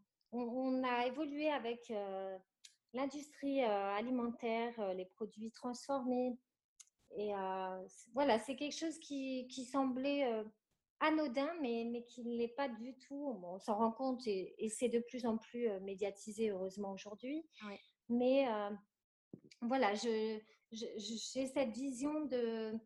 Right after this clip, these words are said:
Speaker 1: d'un, d'une difficulté, euh, pour les milieux à revenus modestes, euh, d'un côté de pouvoir accéder, euh, à des aliments de, de qualité.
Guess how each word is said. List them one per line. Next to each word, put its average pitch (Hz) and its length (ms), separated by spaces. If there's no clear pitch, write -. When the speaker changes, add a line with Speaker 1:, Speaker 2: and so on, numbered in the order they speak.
Speaker 1:
d'un, 254 240
d'une 262 220
difficulté, 302 760
euh, 220 340
pour 285 120
les 269 140
milieux 269 300
à 254 100
revenus 247 300
modestes, 254 580
euh, 214 360
d'un 240 140
côté 247 260
de 233 80
pouvoir 240 360
accéder, 233 680
euh, 185 320
à 196 80
des 233 240
aliments 247 300
de, 214 320
de 226 80
qualité. 226 600